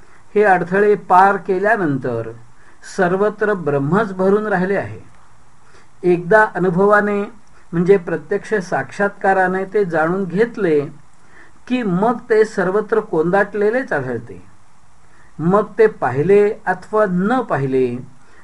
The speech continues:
तरी प्रत्ययास येते. त्याचा प्रत्यय यावा असे वाटले तर पंचकोशांचा निवाडा करावा, त्यामुळे ब्रह्माचे रहस्य आपोआप कळून येईल. ब्रह्मांडाचे जे स्थूल रूप दिसते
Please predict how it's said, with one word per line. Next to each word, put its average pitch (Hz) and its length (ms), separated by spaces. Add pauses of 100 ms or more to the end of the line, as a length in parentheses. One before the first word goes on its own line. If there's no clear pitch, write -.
(200)
तरी 220 140
प्रत्ययास 220 720
येते. 113 420 (1400)
त्याचा 196 360
प्रत्यय 220 580
यावा 170 540 (460)
असे 208 240
वाटले 202 540 (520)
तर 247 100
पंचकोशांचा 214 960
निवाडा 190 420
करावा, 107 360 (880)
त्यामुळे 180 480 (200)
ब्रह्माचे 165 560
रहस्य 170 400
आपोआप 180 540
कळून 208 220
येईल. 101 220 (840)
ब्रह्मांडाचे 214 760
जे 214 220
स्थूल 240 420
रूप 240 280
दिसते 170 640